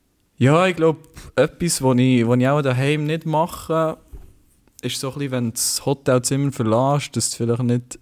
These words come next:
extrem gut aufgeräumt ist, wenn du gehst. Vor allem das Bett mache ich eigentlich meistens daheim, wenn ich gehe.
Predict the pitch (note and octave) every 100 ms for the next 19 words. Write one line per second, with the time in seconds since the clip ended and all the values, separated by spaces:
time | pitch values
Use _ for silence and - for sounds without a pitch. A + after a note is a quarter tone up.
0 | _ A#2+ A2 - - B2 B2+ C3+ B2+ B2
1 | C3+ C#3 - C#3 C#3 C3+ C3+ D3 - -
2 | - B2 C3 A#2+ A#2+ C#3 - A2+ G#2+ A2+
3 | A#2+ - A2+ A#2 - - A#2 - A2 A#2
4 | A2 A#2 - B2 - A#2 A2+ G#2+ A2 A2
5 | A2 A2+ B2+